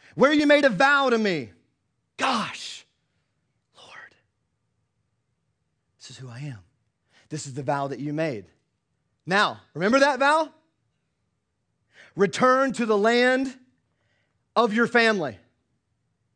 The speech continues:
It's all connected. It's all connected. And he leaves. You know what Laban does? Chases him. Laban chases him,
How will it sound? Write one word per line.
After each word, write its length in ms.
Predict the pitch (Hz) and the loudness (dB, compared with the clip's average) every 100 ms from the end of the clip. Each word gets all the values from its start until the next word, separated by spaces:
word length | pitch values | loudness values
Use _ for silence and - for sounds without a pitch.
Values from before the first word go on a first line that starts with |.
| _ _ _ _ _ _ _ _ _ _ _ _ _ _ _ _ _ _ _ _ _ _ _ _ _ _ _ _ _ _ _ _ | _ _ _ _ _ _ _ _ _ _ _ _ _ _ _ _ _ _ _ _ _ _ _ _ _ _ _ _ _ _ _ _
It's 80 | |
all 140 | - 123 | -20 -20
connected. 560 | _ 107 101 113 _ - _ _ _ _ _ _ _ _ _ | _ -20 -18 -20 _ -20 _ _ _ _ _ _ _ _ _
It's 160 | - | -16
all 120 | 156 147 | -12 -12
connected. 600 | - 147 156 - 120 110 - | -10 -8 -8 -8 -14 -16 -6
And 100 | 220 | 0
he 80 | 269 | 2
leaves. 380 | 285 330 247 151 - | 4 4 2 -4 -6
You 100 | 233 | 0
know 80 | 277 | 2
what 100 | 269 | 4
Laban 280 | 285 294 285 | 2 2 2
does? 320 | 302 330 - _ | 4 2 -2 _
Chases 440 | - 285 269 196 147 | 0 0 0 -6 -12
him. 160 | 107 - _ _ _ _ _ _ _ | -12 -16 _ _ _ _ _ _ _
Laban 320 | 165 220 277 240 | 0 2 2 -2
chases 520 | - 226 220 156 131 | -2 0 -2 -6 -12
him, 160 | 123 | -12